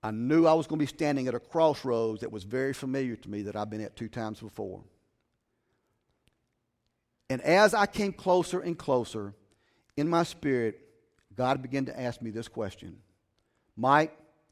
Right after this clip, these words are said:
what are you gonna do with the time that I have left for you, for me, to make an impact for me? Not for you, not for anything you want, but for me."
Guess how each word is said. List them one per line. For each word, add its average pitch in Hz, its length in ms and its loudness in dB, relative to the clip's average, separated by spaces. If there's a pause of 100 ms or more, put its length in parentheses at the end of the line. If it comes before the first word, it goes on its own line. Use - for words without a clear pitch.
(520)
what 190 200 4
are 185 40 -4
you 214 140 -4
gonna 202 240 -2
do 151 340 0
with 120 140 -6
the 117 60 -4
time 151 360 -2
that 151 100 0
I 156 80 0
have 156 180 -2
left 131 300 -2
for - 80 -12
you, 92 400 -12 (420)
for - 200 -10
me, 95 360 -10 (1120)
to 131 80 -6
make 123 180 -2
an 92 180 -10
impact 110 520 -8
for 98 120 -16
me? 92 340 -12 (480)
Not 160 280 6
for 240 140 -6
you, 127 460 -4 (1200)
not 156 160 4
for 180 80 2
anything 220 340 2
you 240 160 2
want, 123 500 0 (800)
but - 140 -8
for 117 140 -10
me." 101 340 -8